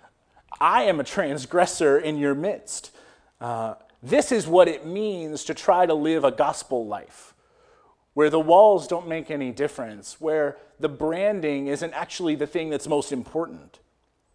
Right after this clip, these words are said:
Christ has reconciled all men and women with God. Even before you knew what had been done for you, the impossible became possible.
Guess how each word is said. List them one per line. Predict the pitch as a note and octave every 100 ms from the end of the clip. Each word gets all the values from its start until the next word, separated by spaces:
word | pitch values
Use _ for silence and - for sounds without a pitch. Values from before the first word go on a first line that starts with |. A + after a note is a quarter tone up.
| _ _ _ -
Christ | - F#3+ -
has | A3
reconciled | E3+ A#3 B3 G3 - F#3 F3+ E3
all | D#3 G3+ B3+ B3+
men | D#3+ C3+
and | A#2+ A2+
women | A#2 G2+ F#2+
with | F2+
God. | - D#2 D#2 D2 _ _ _ _ _ -
Even | B3 G#3 G3
before | E3 - - A3+ A#3+ A#3
you | G3 E3 G3
knew | F3+ E3 F3
what | D#3 C#3
had | A#2+
been | B2+ A#2
done | C3+ E3
for | F3+ -
you, | G#2 E2+ F2 F2+ F#2+ _ _ _ _ _
the | A#2+ C3
impossible | C3 - F#3+ F#3+ - C#3+ A#2 A2+ A2 A2 _ _ _
became | C3 B2+ F3 F3 C#3+
possible. | C3 F#3+ F#3 - G#2+ B1 - _